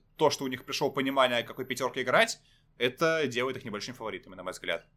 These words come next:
Но при этом, э, допустим, если вот ты меня спросишь о том,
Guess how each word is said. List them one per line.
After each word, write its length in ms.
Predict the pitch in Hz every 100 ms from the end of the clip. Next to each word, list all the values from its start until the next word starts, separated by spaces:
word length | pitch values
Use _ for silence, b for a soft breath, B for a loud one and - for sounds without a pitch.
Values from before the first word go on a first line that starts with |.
| _ _ -
Но 120 | 127
при 180 | 139 175
этом, 320 | 180 165 151
э, 580 | 147 139 131 127 123 117
допустим, 640 | 120 127 123 120 117 123 b b b
если 200 | 123 127
вот 120 | 123
ты 60 |
меня 140 | 123 127
спросишь 340 | - 131 -
о 60 | 127
том, 340 | 139 120 117